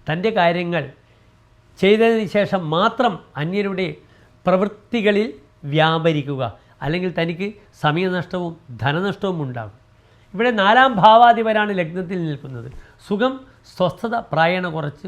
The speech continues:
കുറയും. കാരണം ബുധൻ മാനസികമായ ശരീരത്തിൽ അനാഹതം, ഹൃദയചക്രത്തെ പ്രതിനിധാനം ചെയ്യുന്നു. അതിനാൽ പലപ്പോഴും സ്വസ്ഥത കുറയും. അസ്വസ്ഥമാകുന്ന ഒരു അന്തരീക്ഷത്തിൽ മീനൻ രാശിക്കാർ പ്രവർത്തിക്കരുത്.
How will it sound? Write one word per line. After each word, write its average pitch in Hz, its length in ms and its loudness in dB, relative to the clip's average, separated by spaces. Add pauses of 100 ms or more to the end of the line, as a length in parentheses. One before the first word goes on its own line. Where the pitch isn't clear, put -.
കുറയും. 123 380 -6 (160)
കാരണം 160 280 -4
ബുധൻ 151 260 -6 (440)
മാനസികമായ 156 840 -4 (320)
ശരീരത്തിൽ 170 600 -2 (520)
അനാഹതം, 185 600 0
ഹൃദയചക്രത്തെ 202 880 -4
പ്രതിനിധാനം 147 640 -4
ചെയ്യുന്നു. 113 260 -10 (240)
അതിനാൽ 175 320 -4
പലപ്പോഴും 165 440 -2 (300)
സ്വസ്ഥത 208 640 -6 (320)
കുറയും. 131 420 -4 (540)
അസ്വസ്ഥമാകുന്ന 220 720 -2
ഒരു 202 100 2
അന്തരീക്ഷത്തിൽ 185 640 -4
മീനൻ 175 320 -6
രാശിക്കാർ 170 420 -4 (320)
പ്രവർത്തിക്കരുത്. 151 920 -2